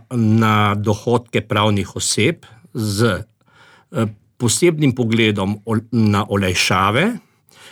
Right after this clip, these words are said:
in na davčno stopnjo, ki se spreminja v naslednjem letu. Eh,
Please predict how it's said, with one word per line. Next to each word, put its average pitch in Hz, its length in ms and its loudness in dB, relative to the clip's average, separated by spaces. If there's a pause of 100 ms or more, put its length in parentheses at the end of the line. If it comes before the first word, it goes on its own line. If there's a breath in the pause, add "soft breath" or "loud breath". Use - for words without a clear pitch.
(180 loud breath)
in 131 180 4
na 120 100 4
davčno 110 460 0
stopnjo, 165 680 0 (180)
ki 180 100 -2
se 170 160 -2
spreminja 175 600 0
v 165 140 2
naslednjem 160 600 0
letu. 175 440 0 (480 loud breath)
Eh, 127 240 4